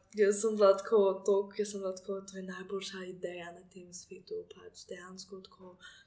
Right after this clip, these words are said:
To je bila tako, prav naredila sem si blueprint, tako, kako bo to izgledalo. In to tako postaviš na kokos in tako zavrtiš neko luknjo noter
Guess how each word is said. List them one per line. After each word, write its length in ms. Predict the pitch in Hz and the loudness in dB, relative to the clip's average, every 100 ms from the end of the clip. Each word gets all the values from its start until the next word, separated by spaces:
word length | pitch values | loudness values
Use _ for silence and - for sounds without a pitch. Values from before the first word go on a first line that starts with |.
| - | 0
To 160 | 208 202 | 6 8
je 100 | 202 | 8
bila 200 | 202 196 | 8 4
tako, 320 | 196 214 190 | 2 4 4
prav 260 | 190 226 214 | 6 6 8
naredila 500 | 214 185 - 196 170 | 10 10 8 10 10
sem 200 | 170 175 | 8 -2
si 160 | - 170 | -2 -2
blueprint, 560 | 175 175 - 156 160 _ _ | 0 -2 -2 -12 -12 _ _
tako, 280 | - 165 | -18 -18
kako 240 | - - 160 | -18 -12 -10
bo 120 | 156 | -10
to 160 | - 160 | -10 -10
izgledalo. 460 | - 165 185 185 185 - - - | -6 -2 -2 -2 -6 -16 -16 -12
In 120 | 175 | -10
to 240 | 165 185 185 | 2 6 6
tako 260 | 185 202 185 165 165 - _ _ _ _ | 8 8 10 6 -2 -10 _ _ _ _
postaviš 640 | 165 - 170 202 208 202 | -10 6 10 12 12 10
na 80 | 226 | 2
kokos 540 | - 202 208 277 302 302 - - - | 2 2 4 6 6 4 -8 -14 -10
in 160 | 190 | -8
tako 200 | - 196 | 0 0
zavrtiš 600 | 180 170 170 - 220 226 208 | 2 -2 -6 -8 -6 -2 -2
neko 220 | 190 165 | -2 -2
luknjo 400 | 160 214 - 285 | 2 0 2 0
noter 440 | 277 294 320 339 | 0 0 2 2